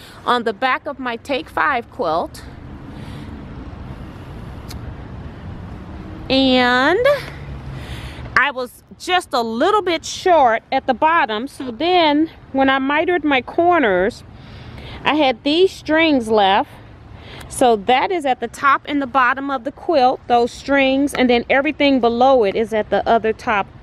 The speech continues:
of the quilt too. The black and white extra piece, I mean the brown and white extra pieces, the strings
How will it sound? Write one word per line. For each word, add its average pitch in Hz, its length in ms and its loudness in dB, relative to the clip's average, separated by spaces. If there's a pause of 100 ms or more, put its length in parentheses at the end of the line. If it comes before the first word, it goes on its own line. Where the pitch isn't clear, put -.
(120)
of 196 160 0
the 202 80 0
quilt - 300 0
too. 233 220 2
The 190 120 2
black 214 300 0
and 196 120 -2
white 233 280 2
extra 277 360 -4
piece, 277 400 -6
I 220 60 -6
mean 226 200 2
the 190 60 2
brown 262 440 2
and 247 120 -2
white 247 280 2
extra 262 360 -4
pieces, 254 600 0 (880)
the 196 100 4
strings 285 840 2